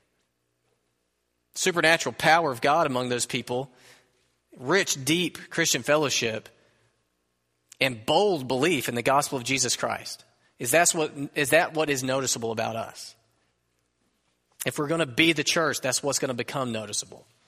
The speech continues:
Some of you may be thinking right now, "I do believe this stuff, but I don't wanna be a weirdo who's always accosting people with Jesus all the time."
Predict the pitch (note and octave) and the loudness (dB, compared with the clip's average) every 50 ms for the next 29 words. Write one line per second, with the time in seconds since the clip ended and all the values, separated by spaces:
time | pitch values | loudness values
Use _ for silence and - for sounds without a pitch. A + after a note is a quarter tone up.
0 | _ _ _ _ _ _ _ _ _ _ _ _ _ _ _ _ _ _ _ _ | _ _ _ _ _ _ _ _ _ _ _ _ _ _ _ _ _ _ _ _
1 | _ _ _ _ _ _ _ _ _ _ _ _ _ _ _ _ _ _ _ _ | _ _ _ _ _ _ _ _ _ _ _ _ _ _ _ _ _ _ _ _
2 | _ _ _ _ _ _ _ _ _ _ _ _ _ _ _ _ _ _ _ _ | _ _ _ _ _ _ _ _ _ _ _ _ _ _ _ _ _ _ _ _
3 | - - _ _ _ _ - - C#3+ D3 D3+ D3+ D3+ C#3+ C#3+ C#3+ C#3 C#3 - - | -20 -20 _ _ _ _ -8 -4 -2 0 0 0 0 0 0 0 0 0 0 -2
4 | C#3 B2+ C#3 B2+ B2+ B2+ A#2+ B2 B2 B2 A#2+ A#2+ A#2+ - - _ _ _ _ _ | -2 -2 0 -2 -2 0 0 0 0 0 0 0 -2 -6 -12 _ _ _ _ _
5 | _ _ _ _ _ _ _ _ _ _ _ _ _ _ _ _ _ _ - D#3+ | _ _ _ _ _ _ _ _ _ _ _ _ _ _ _ _ _ _ 2 2
6 | E3+ C#3 D#3 G3 A#3+ B3 G3+ F#3 D#3 D3 C#3 B2 A#2+ - - - C#3 B2 B2+ C#3 | 2 4 4 2 4 4 4 2 2 2 2 0 0 -2 0 0 2 2 2 0
7 | - - C#3+ C3+ D3 C3+ D#3+ D#3+ F3+ F#3+ F#3 F3 D3+ C3+ D#3 D3+ D3 D3+ - C#3+ | 0 0 0 0 0 0 0 -2 -2 -2 -2 -2 -2 0 0 0 2 0 0 -2
8 | C3 C3+ D3 D#3+ F#3 F#3+ D#3 B2+ A2+ A2+ A2 A2 A#2+ C3 - - - - - _ | -2 0 2 2 2 2 2 2 2 2 0 0 -4 -6 -10 -18 -20 -20 -20 _
9 | _ _ _ _ _ _ _ _ _ _ _ _ _ _ - C3 D3 C#3 C#3 C#3 | _ _ _ _ _ _ _ _ _ _ _ _ _ _ -6 -4 -2 0 2 2
10 | D3 E3 E3+ D#3 C#3 D3 C#3 - - F3+ E3 F3 - - E3+ C#3 B2 - C#3+ C3 | 2 4 4 4 2 2 0 0 2 2 2 2 2 0 0 -2 0 0 -2 0
11 | - C#3 C3 B2+ C3 B2+ - - D#3 E3+ F#3+ F#3+ D3 A#2 - - A2+ G#2 G2+ G2+ | 0 -2 -2 -2 -2 -2 0 0 2 2 2 0 0 -2 -2 -2 -4 -4 -6 -8
12 | - - - F2 D#2+ - | -8 -10 -10 -10 -14 -18